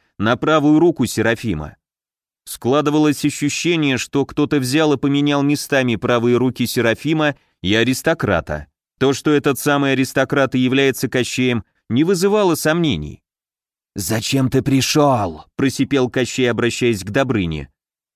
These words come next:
«Твой трёхголовый друг передаёт привет», невозмутимо ответил гном. «Даже так?» задумался Кощей.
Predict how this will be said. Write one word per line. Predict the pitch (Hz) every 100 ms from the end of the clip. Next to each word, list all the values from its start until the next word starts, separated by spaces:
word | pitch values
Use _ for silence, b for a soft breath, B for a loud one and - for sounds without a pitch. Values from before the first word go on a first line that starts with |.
| _ _
«Твой | - 113 214 214
трёхголовый | 190 208 151 123 165 175 170 170
друг | 139 180 185 -
передаёт | 156 151 135 135 120 147 -
привет», | 151 170 117 101 110 - _ _ _
невозмутимо | 92 120 143 120 151 139 147 143 139
ответил | 127 135 156 156
гном. | 127 95 82 76 _ _ _
«Даже | 82 104 107 104
так?» | - 120 143 143 - - - _ -
задумался | 87 131 123 139 131 - 127
Кощей. | 135 123 - 120 120 104